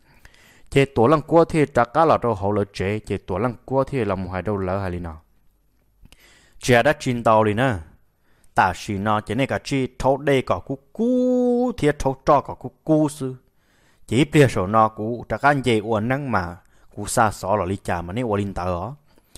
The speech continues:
Chỉ thầu nọ tuổi lăng qua nửa thế chẳng ca tới tìm plê. Chỉ tuổi lăng qua thế liền mù trôn đảo lúc trong cái, tuổi lăng qua thế mới chọn plê nên chúa đó bê lúc khó nà mình mê hổ. Chỉ tuổi lăng qua thế hai đôi lúc khó nà hổ, là do hai đôi lúc bỏ to hổ cá trong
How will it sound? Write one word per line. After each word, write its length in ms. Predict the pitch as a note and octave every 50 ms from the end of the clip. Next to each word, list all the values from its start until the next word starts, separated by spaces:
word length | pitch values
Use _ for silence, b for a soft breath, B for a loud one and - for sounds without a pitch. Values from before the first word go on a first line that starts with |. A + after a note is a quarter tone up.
| b b b b b b
Chỉ 140 | - C3+ -
thầu 240 | - - B2 A2+ G#2+
nọ 220 | B2+ C#3+ C#3 C3+
tuổi 240 | - - C3 G#2+ B2+
lăng 140 | D#3 D3+ C3+ -
qua 220 | - C#3+ D3+ D#3 D#3
nửa 120 | C3 G#2+
thế 160 | - D3 D3
chẳng 300 | - - G#2+ F2 F2+ F#2+
ca 220 | G2 B2 B2 A#2+ A#2+
tới 200 | - B2+ D3 D#3
tìm 300 | - C#3+ C3 A#2 G#2 G2+
plê. 300 | - D3 C#3 B2 G#2 F2+ - _ _ _ _ _ _ _ _ _ _ - -
Chỉ 100 | B2 A#2
tuổi 180 | - - G#3
lăng 140 | B2+ D3+ C#3+ -
qua 200 | - C#3 D3 D3+ D3
thế 100 | - D3+
liền 180 | D3+ C3 A#2 A2+
mù 100 | A2 G2 -
trôn 140 | A#2+ A2 G#2+
đảo 120 | F#2+ F2
lúc 180 | F2+ A#2+ C#3 C#3+ -
trong 200 | - C#3 A2+ G2+ -
cái, 300 | - B2+ C3 C3 C3 C3+ C3 - - -
tuổi 140 | - G#2+ F#2+
lăng 120 | B2 C3+
qua 200 | A#2+ - - C3+ C3 -
thế 100 | C#3+ A#2+
mới 160 | A#2+ C#3 C#3
chọn 240 | - - G#2 A2+ A#2
plê 140 | C#3 C3
nên 240 | A2 G2+ G2+ G#2+ G#2+
chúa 200 | - - G2+ A2
đó 160 | A2+ A2 G2+ G2+ - -
bê 140 | D#3+ D#3+ D3+
lúc 160 | D#3+ D#3 - - -
khó 180 | - F#2+ G2
nà 220 | G2+ A2 G#2 F#2 F2+
mình 280 | F#2 G2 G2+ G#2 A2
mê 200 | A2+ G#2+ G2 F#2
hổ. 240 | F2 E2 E2+ F2 G2 - b b b b b b b b b b b b b b b b
Chỉ 140 | - B2+ B2+
tuổi 240 | - - A3+ A3 C3
lăng 120 | D3 C3+
qua 220 | - - D3+ D3+ D3
thế 200 | - D#3+ D3+ C#3
hai 200 | A2+ A2 A2+ G2+
đôi 120 | G2+ A#2 B2+
lúc 180 | D3+ D3+ -
khó 160 | - - G#2+
nà 300 | A2+ A#2 A2+ G#2 G2 F#2+
hổ, 280 | F2+ F2 F#2 F#2+ G#2 A2
là 100 | A2+ G2
do 120 | G2+ G#2+
hai 160 | F#2+ G2 G2+ F#2
đôi 100 | - A2
lúc 160 | C3+ - -
bỏ 140 | - G2 G2+
to 220 | - - C3 A#2+
hổ 120 | F#2+ F2+
cá 160 | F2+ - A#2 B2
trong 220 | - C#3 B2